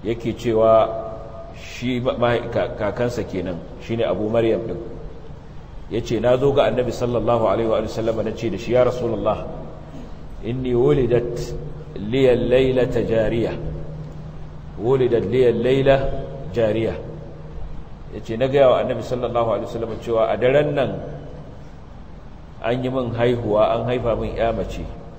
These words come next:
Sai ya ce masa, sai Manzo Allah sallallahu alaihi wa sallam ya ce masa, "Wal laylata unzilat alayya surata Maryam ko suratu Maryam.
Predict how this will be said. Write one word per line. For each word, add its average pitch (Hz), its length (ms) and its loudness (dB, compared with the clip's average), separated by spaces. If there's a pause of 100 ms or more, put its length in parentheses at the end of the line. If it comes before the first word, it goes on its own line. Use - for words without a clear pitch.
(1500)
Sai 117 160 2
ya 120 160 6
ce 120 160 0
masa, 117 480 2
sai 120 160 -2
Manzo 110 160 -2
Allah 113 240 2
sallallahu 117 240 -2
alaihi 107 80 -4
wa 117 80 -4
sallam 107 160 0
ya 107 80 -8
ce 120 100 -6
masa, 107 300 -4
"Wal 95 160 0
laylata 123 400 4
unzilat 113 560 0
alayya 110 640 4 (1400)
surata 113 560 2
Maryam 98 400 -2 (480)
ko 101 80 -4
suratu 110 480 -2
Maryam. 92 320 -2